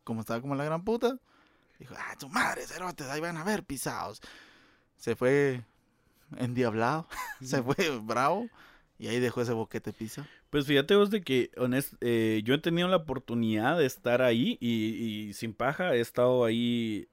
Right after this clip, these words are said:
Speaker 2: bueno, estuvimos como tres de nuestros cuatres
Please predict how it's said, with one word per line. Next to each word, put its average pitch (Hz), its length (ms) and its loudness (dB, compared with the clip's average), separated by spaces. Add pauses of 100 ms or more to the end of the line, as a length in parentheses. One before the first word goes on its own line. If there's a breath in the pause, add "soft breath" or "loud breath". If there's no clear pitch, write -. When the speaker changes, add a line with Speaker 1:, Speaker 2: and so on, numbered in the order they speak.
(120)
Speaker 2:
bueno, 135 200 -2
estuvimos 160 880 0
como 107 300 -6
tres 127 300 -2
de 156 100 -2
nuestros 113 340 -6
cuatres - 1080 -10